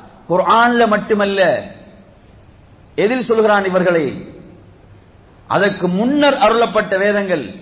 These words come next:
தௌராத், இஞ்சீலிலும் அல்லாஹ் இவர்களை பற்றி பேசி இருக்கிறான். யாரை பற்றி? நபித்தோழர்களை பற்றி. அல் குர்ஆனில் மாத்திரமல்ல.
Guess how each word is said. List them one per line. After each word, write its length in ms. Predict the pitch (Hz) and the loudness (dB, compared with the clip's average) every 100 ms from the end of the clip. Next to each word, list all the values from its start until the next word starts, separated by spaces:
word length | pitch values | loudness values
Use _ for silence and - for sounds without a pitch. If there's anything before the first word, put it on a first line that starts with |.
| - - - - - - | -20 -20 -20 -20 -12 -2
தௌராத், 560 | 143 160 180 202 196 - - - - - - - | 0 2 4 2 0 -14 -20 -20 -20 -20 -20 -4
இஞ்சீலிலும் 800 | 170 226 247 208 254 262 269 311 220 | -2 0 -2 -2 0 0 0 0 -2
அல்லாஹ் 260 | 247 247 233 | 2 2 4
இவர்களை 400 | 233 226 220 220 | 2 2 2 2
பற்றி 360 | 214 190 233 | -2 -4 -6
பேசி 320 | 190 214 220 | 0 2 2
இருக்கிறான். 840 | 208 196 180 175 160 151 131 101 92 - - - - - | -2 -2 -2 0 0 0 -2 -6 -14 -20 -20 -20 -18 -2
யாரை 220 | 156 180 | 0 0
பற்றி? 480 | 156 131 113 92 - - - - - - - - 113 | -2 -6 -8 -10 -16 -20 -20 -20 -20 -20 -20 -12 -6
நபித்தோழர்களை 960 | 147 180 185 175 170 160 147 131 113 | -2 -2 -4 -4 -2 0 -2 -6 -8
பற்றி. 340 | 104 - 92 - - - - - - - | -12 -14 -18 -20 -20 -20 -20 -20 -20 -8
அல் 200 | 151 185 196 | -2 -2 0
குர்ஆனில் 560 | 208 214 220 208 185 | 2 2 2 2 0
மாத்திரமல்ல. 960 | 196 202 196 175 165 160 143 101 82 | 0 0 -2 -2 -2 -2 -4 -4 -8